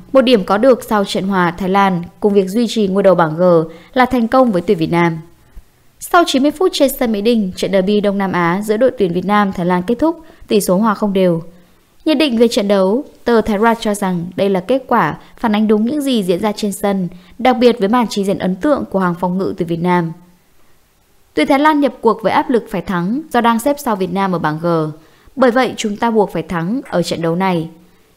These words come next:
Trong khi đó, đối thủ lại chơi, à, kỷ luật, rình rập, chờ đợi cơ hội để phản công. Tuyển Việt Nam thành công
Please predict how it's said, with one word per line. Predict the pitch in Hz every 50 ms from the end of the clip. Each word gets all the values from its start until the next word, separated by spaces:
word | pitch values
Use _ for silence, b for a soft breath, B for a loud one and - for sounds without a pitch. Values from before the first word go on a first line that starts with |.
| b
Trong | - - 339 330
khi | 330 311
đó, | 254 254 220 226 240
đối | 220 233 220
thủ | 226 - 285 233 190
lại | 180 135 170 180
chơi, | - 240 220 208 202 202
à, | 196 190 190 - -
kỷ | 185 175
luật, | 160 175 175 170 175 - - -
rình | 202 196 202 185
rập, | 180 196 180 180 B B B B B -
chờ | - 254
đợi | 226 233 208
cơ | 208 - 262 254
hội | 247 247 - -
để | 170
phản | 165 - 175 160 160
công. | - 185 185 185 180 165 160 - - b b b b b b b b b b b b
Tuyển | - 285
Việt | 262 285
Nam | 240 254 277 277 277 269 247 208 214
thành | - 233 202 185
công | - 233 233 226 220 214